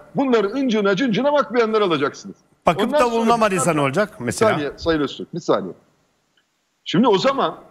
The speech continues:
Speaker 1: bakın, ülkeyi yönetme, birimleri denetimini sağlama, bunların hepsi hükümet etme, ülkeyi yönetmenin ve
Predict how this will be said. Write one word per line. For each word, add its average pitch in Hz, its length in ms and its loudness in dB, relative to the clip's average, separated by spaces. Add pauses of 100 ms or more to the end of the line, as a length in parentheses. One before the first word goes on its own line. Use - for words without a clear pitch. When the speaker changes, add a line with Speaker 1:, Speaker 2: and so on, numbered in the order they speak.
(360)
Speaker 1:
bakın, 175 300 0 (600)
ülkeyi 220 420 2
yönetme, 180 520 0 (1040)
birimleri 208 680 0 (140)
denetimini 180 480 2
sağlama, 120 600 0 (240)
bunların 190 320 2
hepsi 233 300 -2
hükümet 208 440 2
etme, 175 440 -2 (440)
ülkeyi 156 420 4
yönetmenin 165 680 2 (300)
ve 165 200 4